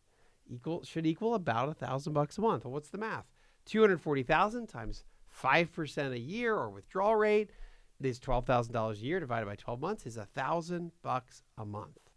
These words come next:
We have a whole other episode around withdrawal rates. Four percent rule has now been upgraded to the four percent plus rule. The reality about withdrawal rates is it's a, it's a, it's a rule of thumb around anywhere four to five percent a year is kind of the maximum range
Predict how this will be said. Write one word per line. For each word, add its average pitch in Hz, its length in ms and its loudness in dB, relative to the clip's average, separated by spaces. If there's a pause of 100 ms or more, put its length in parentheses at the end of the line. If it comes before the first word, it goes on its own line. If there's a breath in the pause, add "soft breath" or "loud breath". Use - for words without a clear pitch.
We 175 160 2
have 214 80 8
a 185 60 8
whole 202 220 8
other 196 220 6
episode 180 480 2
around 139 360 6
withdrawal 131 380 0
rates. 143 540 -2 (100)
Four 170 360 4
percent 160 880 0 (120)
rule 170 460 6
has 151 200 -2
now 151 220 2
been 143 220 2
upgraded 143 480 -2
to 123 60 -10
the 120 100 -8
four 143 200 -6
percent 131 380 -6
plus - 380 -6
rule. 190 420 -2 (220 soft breath)
The 147 80 -2
reality 180 520 10
about 127 280 2
withdrawal 139 380 -2
rates 113 300 -2
is 113 140 -10
it's 113 160 -12
a, 107 180 -6
it's 120 220 -10
a, 101 260 -6
it's 110 160 -12
a 107 100 -10
rule 147 380 4
of 127 140 2
thumb 127 320 0
around 120 420 0
anywhere 156 340 4
four 185 200 8
to 190 80 6
five 165 240 6
percent 143 340 -2
a 127 40 -2
year 127 280 0
is 165 120 -4
kind 147 160 -8
of 117 80 -8
the 110 40 -12
maximum 123 800 -2
range 151 640 0